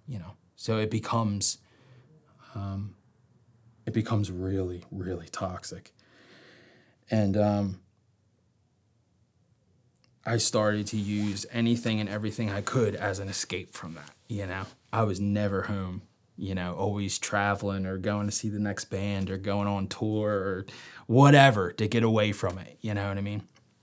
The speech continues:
And those are kinda, like, the big things that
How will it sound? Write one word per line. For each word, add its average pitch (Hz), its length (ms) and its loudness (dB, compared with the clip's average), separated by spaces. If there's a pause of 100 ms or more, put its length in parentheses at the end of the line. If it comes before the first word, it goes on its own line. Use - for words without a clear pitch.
(680)
And 101 460 -4 (1000)
those 120 440 2
are 107 100 4
kinda, 110 340 2
like, 101 280 -2
the 107 100 -4
big 107 600 -4 (580)
things 101 840 -2 (680)
that 101 480 -2